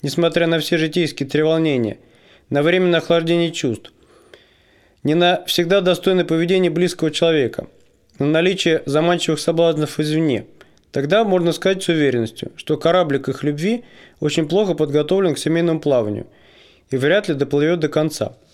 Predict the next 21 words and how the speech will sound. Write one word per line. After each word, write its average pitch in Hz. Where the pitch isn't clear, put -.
И 131
наоборот, 190
если 160
человек 196
принимает 185
решение 175
любить 170
несмотря 165
ни 160
на 160
что 240
и 139
сделать 170
свой 175
выбор 165
раз 165
и 160
навсегда, 160
уже 143
не 165
будет 175